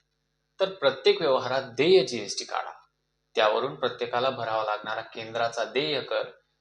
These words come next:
व संघराज्याचा देय कर, ज्याला यूटीजीएसटी म्हणतात, म्हणजे युनियन, युनियन टेरिटरी गुड्स सर्व्हिस टॅक्स असं त्याला म्हणतात, तो आपल्याला काढायचा आहे. तर सर्वप्रथम बघा, तीन ठिकाणी व्यवहार, दोन ठिकाणी व्यवहार झालेला आहे.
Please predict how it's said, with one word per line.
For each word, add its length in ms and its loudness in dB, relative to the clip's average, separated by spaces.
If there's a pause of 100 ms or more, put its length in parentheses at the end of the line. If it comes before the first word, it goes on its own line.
(140)
व 60 2
संघराज्याचा 840 2
देय 300 0
कर, 180 -6 (240)
ज्याला 220 -4
यूटीजीएसटी 800 -4
म्हणतात, 380 -2
म्हणजे 560 -14
युनियन, 480 -6
युनियन 360 -8
टेरिटरी 640 -6 (480)
गुड्स 200 -6
सर्व्हिस 680 -8
टॅक्स 560 -4 (520)
असं 180 -16
त्याला 180 -6
म्हणतात, 320 -8
तो 420 -10
आपल्याला 260 -10
काढायचा 440 -8
आहे. 120 -14 (380)
तर 60 -14
सर्वप्रथम 560 -4
बघा, 320 2 (440)
तीन 180 -6
ठिकाणी 380 0
व्यवहार, 300 2
दोन 240 -2
ठिकाणी 260 -6
व्यवहार 220 -2
झालेला 280 -4
आहे. 140 -4